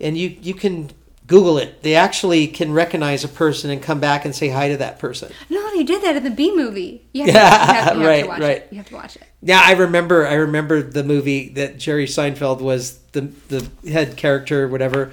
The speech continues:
Speaker 2: Mm-hmm.
Speaker 1: but I did not see it.
Speaker 2: Oh.
Speaker 1: <laughs> Now I have to watch it.
Speaker 2: Yes, you do.
Speaker 1: Okay. <laughs>
Speaker 2: You'll, you'll rec-, you'll, you'll relate to it a lot.
Speaker 1: I just, like I said,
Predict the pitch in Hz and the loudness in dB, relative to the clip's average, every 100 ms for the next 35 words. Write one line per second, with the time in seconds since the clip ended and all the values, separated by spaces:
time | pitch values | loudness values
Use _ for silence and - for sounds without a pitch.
0 | - 220 247 - 151 127 143 135 131 117 | -12 -14 -6 -2 -2 0 -2 -4 -6 -10
1 | - 113 - - 139 - - - - 156 | -10 -10 -12 -10 -8 -8 -12 -20 -4 4
2 | 170 156 147 135 117 113 - 240 - 135 | 6 6 2 -2 -4 -8 -14 -16 -12 -12
3 | - 190 - _ - 147 - 135 - 143 | -12 -16 -20 _ -18 -16 -16 -20 -20 -20
4 | _ _ _ _ _ _ _ - 262 262 | _ _ _ _ _ _ _ -12 -10 -8
5 | 254 269 254 262 226 240 240 233 247 247 | -8 -6 -8 -10 -12 -12 -12 -16 -16 -16
6 | 254 - 175 175 190 202 185 - _ _ | -16 -18 -18 -18 -18 -16 -18 -20 _ _
7 | - 214 147 160 175 190 - - - - | -20 -6 -2 -2 -2 -4 -6 -14 -20 -10
8 | 139 135 151 - 127 - - | -8 -6 -8 -8 -8 -10 -16